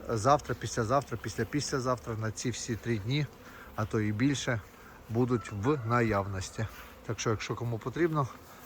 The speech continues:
а, ціна на неплідні матки по сто гривень. Е, якось так. А, проінформувати хочу, ми неплідні матки не мітимо,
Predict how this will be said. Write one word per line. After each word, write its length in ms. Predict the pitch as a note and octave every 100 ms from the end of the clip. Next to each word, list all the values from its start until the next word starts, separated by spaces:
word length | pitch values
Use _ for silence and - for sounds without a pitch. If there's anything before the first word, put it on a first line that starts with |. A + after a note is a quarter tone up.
| -
а, 180 | A#2 A2
ціна 360 | - B2 A2+
на 200 | A2 A2+ G#2+ A2 A2+
неплідні 540 | A2 - A#2 F#2+ A2
матки 400 | A2+ G#2 - -
по 220 | - A2+
сто 280 | - - A2+
гривень. 360 | B2 F3 E3 C3+ - - - - - - - - - - B2
Е, 300 | A#2+ A#2 C3
якось 300 | F#3+ C3+ -
так. 260 | A#2+ - -
А, 120 | B2+ - - - C#3 C#3+ C3
проінформувати 760 | C#3 C#3 A#2+ C#3+ C#3+ F#3+ G3+
хочу, 320 | - E3 - B2+
ми 280 | B2 F#3+
неплідні 560 | G3 C#3 A2 C3 B2 A#2+
матки 380 | A#2 E3 - C3+
не 220 | B2 D3
мітимо, 560 | B2 A2+ - A2 F#2